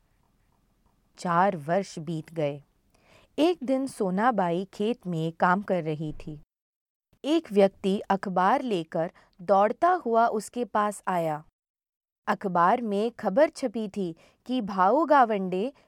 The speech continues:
कॉलेज की परीक्षा में पहले नंबर से पास हुआ है। सोनाबाई की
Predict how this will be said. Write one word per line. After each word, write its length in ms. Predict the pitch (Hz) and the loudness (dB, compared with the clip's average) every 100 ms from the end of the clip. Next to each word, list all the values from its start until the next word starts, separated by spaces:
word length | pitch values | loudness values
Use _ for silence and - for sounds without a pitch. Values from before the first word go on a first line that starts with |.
| _ - | _ 2
कॉलेज 440 | 185 202 330 - | 4 4 0 -2
की 160 | 311 302 | -2 2
परीक्षा 560 | 269 233 208 - 220 | 2 0 -4 -6 -6
में 220 | 196 220 | -4 -6
पहले 600 | 214 - 311 330 339 339 | -8 0 2 2 -2 -2
नंबर 440 | 262 208 226 302 277 | -2 -2 0 2 0
से 240 | - 220 | -2 -6
पास 460 | 185 196 180 175 - | -2 0 0 0 -6
हुआ 220 | 170 160 | -2 -2
है। 280 | 156 147 151 _ _ _ _ _ _ _ _ _ - - | -2 -6 -12 _ _ _ _ _ _ _ _ _ -20 -18
सोनाबाई 640 | - 202 180 202 202 214 240 | -6 -2 2 4 4 4 4
की 220 | - | 0